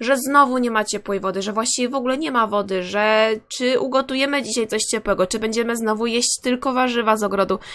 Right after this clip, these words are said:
No, cóż począć, począć, prawda? Jednak rodzice kochają takie klimaty.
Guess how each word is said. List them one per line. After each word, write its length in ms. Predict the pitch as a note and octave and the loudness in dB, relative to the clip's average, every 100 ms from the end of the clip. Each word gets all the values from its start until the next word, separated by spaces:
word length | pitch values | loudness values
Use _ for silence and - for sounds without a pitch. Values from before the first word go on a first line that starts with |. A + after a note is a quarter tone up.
| - - - | -16 -14 -2
No, 320 | B3 C4+ C4 - _ - - - _ _ - | 6 8 8 4 _ -20 -20 -20 _ _ -4
cóż 220 | D#4 D4 | -2 0
począć, 460 | - C#4+ C4+ A#3+ G#3+ - - | 8 8 8 2 -2 -8 -4
począć, 280 | B3+ B3 A#3 | -2 0 0
prawda? 320 | A#3 G#3+ A3 | 2 2 6
Jednak 320 | B3 B3+ B3+ | 4 4 2
rodzice 340 | B3 A#3+ - B3 | 0 -2 -2 -4
kochają 540 | A#3+ A#3+ B3 B3 A#3 | -2 4 8 8 6
takie 240 | A3+ A#3+ G#3 | 2 -4 -6
klimaty. 500 | - G3+ A3 B3 | -4 4 4 4